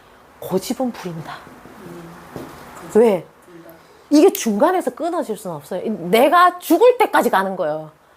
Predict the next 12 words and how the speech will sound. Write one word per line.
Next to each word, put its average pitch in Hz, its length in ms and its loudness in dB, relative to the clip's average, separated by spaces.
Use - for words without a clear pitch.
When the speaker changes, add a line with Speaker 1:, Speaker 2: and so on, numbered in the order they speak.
Speaker 1:
기본적으로 285 680 4
목의 214 420 4
애들은 175 440 -4
그런 214 280 0
거는 165 260 -2
있어요. 131 440 -10
치고 349 360 2
나가는, 160 540 -6
밀고 196 380 2
나가는. 151 440 -4
그러면 311 380 4
얘는 190 600 2